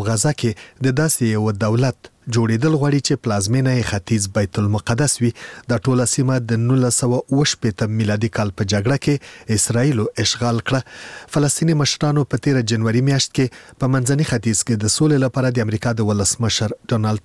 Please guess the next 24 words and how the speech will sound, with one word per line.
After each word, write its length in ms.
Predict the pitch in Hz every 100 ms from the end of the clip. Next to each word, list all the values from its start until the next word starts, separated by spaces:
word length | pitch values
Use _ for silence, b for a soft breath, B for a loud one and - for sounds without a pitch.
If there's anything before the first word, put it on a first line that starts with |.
| -
ټرمپ 340 | 151 113 -
پلان 280 | 104 113 117 - 131
رد 180 | 143 - 131
کړ، 100 | 117 B B B 117
ځکه 160 | 123 - 107
د 80 | 101
دې 80 | 101 107
پلان 220 | 101 104
له 100 | 110
مخې 220 | 135 - 127 B B B
په 160 | 127 117
اشغال 280 | 120 123 120
شویو 300 | - 156 117 -
سیمو 240 | 117 113
کې 240 | - 113 104
یهودي 320 | 113 113 147 120
میشت 440 | 110 101 - - -
ځایونه 400 | 117 139 147 110 B B B
د 160 | 120 110
اسرائیلو 560 | - 110 120 135 135 123 117
د 140 | 107 -
قلمرو 440 | 101 101 98 110 107 -
برخه 420 | 113 135 143 110 -
کېدل. 360 | 120 120 123